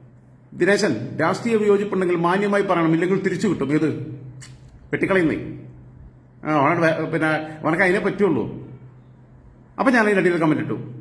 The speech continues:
"അസ്കർ ചേലൂർ, നിങ്ങളാണ് ഇവിടെ ആദ്യം വൃത്തികേട് പറഞ്ഞത്. ഇതുകൊണ്ടാണ് നിങ്ങളെപ്പോലുള്ള മൗദൂദികളെയും സുഡാപ്പികളെയും മൂരികൾ എന്ന് വിളിക്കുന്നത്.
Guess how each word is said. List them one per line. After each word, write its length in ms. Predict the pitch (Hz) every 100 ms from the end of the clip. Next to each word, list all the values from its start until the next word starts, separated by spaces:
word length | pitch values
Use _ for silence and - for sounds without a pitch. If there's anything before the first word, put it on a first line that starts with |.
| - - - - -
"അസ്കർ 220 | 151 190
ചേലൂർ, 560 | 196 175 113 - - - - 156
നിങ്ങളാണ് 340 | 202 226 202
ഇവിടെ 160 | 180 175
ആദ്യം 280 | 160 170
വൃത്തികേട് 320 | 151 170 160 151
പറഞ്ഞത്. 360 | 117 104 90 - - -
ഇതുകൊണ്ടാണ് 480 | 165 220 214 196 185
നിങ്ങളെപ്പോലുള്ള 520 | 175 185 190 175 170
മൗദൂദികളെയും 720 | 165 156 160 175 165 165 160 156
സുഡാപ്പികളെയും 680 | 156 160 165 156 156 151
മൂരികൾ 380 | 147 156 160 160
എന്ന് 120 | 135
വിളിക്കുന്നത്. 420 | 123 131 110 82